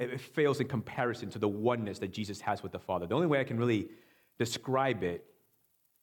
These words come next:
and maybe this doesn't really do justice to it, is when a child is separated from the mother. Right? If you ever had a, a toddler or an infant, if even the mom just walks over to the next room, the, the,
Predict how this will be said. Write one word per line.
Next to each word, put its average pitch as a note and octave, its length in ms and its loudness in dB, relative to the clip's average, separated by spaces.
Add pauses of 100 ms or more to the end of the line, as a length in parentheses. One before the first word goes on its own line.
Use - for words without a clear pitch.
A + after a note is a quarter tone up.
(440)
and B2 80 0
maybe C3+ 100 4
this A#2+ 140 4
doesn't G#2+ 300 -2 (420)
really A2 240 2
do G2+ 180 -6
justice A2 420 -2
to F#2+ 160 -6
it, F2 80 -2
is F#2 280 -2 (320)
when A2+ 360 0
a C3+ 80 2
child B2+ 440 0
is A#2 80 -2
separated A2 460 0
from G2+ 340 0
the F#2 60 -2
mother. F2 400 -4 (640)
Right? A2 140 4
If G#2+ 80 0
you C#3 80 6
ever C#3+ 180 4
had B2+ 200 0
a, G#2 180 0
a A2 60 -2
toddler A#2+ 460 4
or G#2+ 120 2
an G#2 140 2
infant, A#2+ 500 0
if A2+ 160 -2
even C3 240 2
the A#2+ 80 2
mom A2 540 0 (200)
just - 280 -6
walks A#2 340 2
over B2 160 2
to B2+ 100 0
the G#2+ 60 4
next A2+ 320 0
room, A2+ 220 4
the, F#2 200 -2 (440)
the, G#2+ 200 0